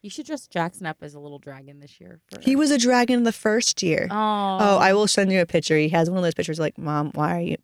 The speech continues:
Speaker 2: putting me in this?" I'll post it to Instagram.
Speaker 1: <laughs>
Speaker 2: It's
Speaker 1: It's
Speaker 2: funny.
Speaker 1: cute.
Speaker 2: Um,
Speaker 1: So I highly recommend.
Speaker 2: I recommend all of
Speaker 1: Yeah,
Speaker 2: it.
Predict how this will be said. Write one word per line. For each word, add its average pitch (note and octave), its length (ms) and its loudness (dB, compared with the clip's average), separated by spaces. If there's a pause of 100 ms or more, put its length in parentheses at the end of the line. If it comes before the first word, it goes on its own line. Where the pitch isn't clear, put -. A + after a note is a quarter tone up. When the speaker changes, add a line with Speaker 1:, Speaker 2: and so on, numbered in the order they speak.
(140)
Speaker 2:
putting D#3 200 -6
me D3 100 -4
in C#3+ 80 -6
this?" - 180 -10
I'll E3+ 140 4
post - 240 0
it E3 40 -10
to D3+ 80 -2
Instagram. - 540 -6
Speaker 1:
<laughs> - 100 0 (800)
Speaker 2:
It's - 200 0
Speaker 1:
It's C#4+ 80 -10
Speaker 2:
funny. - 220 -2
Speaker 1:
cute. - 260 -16 (640)
Speaker 2:
Um, E3 460 4 (340)
Speaker 1:
So - 180 -4
I D#4+ 180 4
highly A#3+ 360 0
recommend. C#3 800 -4 (880)
Speaker 2:
I B3 80 6
recommend F#4 340 4
all D#3+ 220 6
of D#3 80 4
Speaker 1:
Yeah, C3 100 2
Speaker 2:
it. - 60 -10